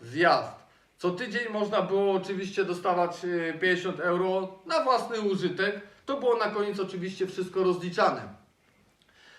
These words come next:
Prac tam mieli bardzo dużo, bo tam było dużo fabryk, nie fabryk. Tylko że, e, tam była jedyna lipa, że tam, e, przychodziło się z rana, miało się dupną listę, tam było, no, tysiące nazwisk.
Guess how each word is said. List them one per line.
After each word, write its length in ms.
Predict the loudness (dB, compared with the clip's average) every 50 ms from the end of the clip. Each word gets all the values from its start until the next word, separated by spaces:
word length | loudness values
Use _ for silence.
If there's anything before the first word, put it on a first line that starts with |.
| -20 _ _ -2
Prac 420 | 4 6 6 6 6 4 2 -2
tam 180 | -2 -2 0 0
mieli 220 | 0 0 0 2
bardzo 320 | 2 4 4 4 4 2 -2
dużo, 280 | -6 -6 -4 -2 -2
bo 120 | -2 -2 -2
tam 180 | -2 -2 -2
było 140 | -2 -2 -2
dużo 240 | -2 -4 -6 -6 -6
fabryk, 640 | -4 0 2 4 4 4 2 0 -2 -4 -4 -4 -6
nie 100 | -8 -6
fabryk. 520 | -2 2 2 2 2 2 0 -2 -4 -6 -10 -18 -20 -20 -14 _ 0
Tylko 340 | 2 2 4 4 2 2
że, 400 | 4 4 4 4 4 2 -2 -6 -12 -18 -20 _ _ -4
e, 220 | 2 4 4 4
tam 220 | 4 4 2 2 2
była 160 | 4 4 4
jedyna 380 | 4 2 2 0 0 2 2 2
lipa, 340 | 2 0 0 0 0 0
że 120 | -2 -2 -2
tam, 300 | 0 0 0 0 -2 -4
e, 680 | -2 -2 0 0 0 0 0 -2 -2 -4 -6 -10 -16
przychodziło 520 | -10 -2 2 4 4 4 4 4 2 2 2
się 140 | 2 0 -2
z 80 | 0
rana, 360 | 2 2 2 2 2 0 0
miało 280 | 0 0 2 2 2 2
się 140 | 2 0 -2
dupną 520 | -2 0 0 -2 -2 -2 -2 -2 -2 0
listę, 440 | 0 -2 -2 -4 -4 -4 -2 -2 -2
tam 200 | 0 -2 -2 0
było, 340 | 2 4 4 4 4 4 2 0
no, 160 | 0 0 0 -2 -2 -6 -10 -12 -16 -20 _ _ -20 _ _ _ _ _ -10
tysiące 500 | -8 -4 0 2 2 2 2 2 0 2
nazwisk. 540 | 2 2 2 2 0 -4 -8 -8 -8 -10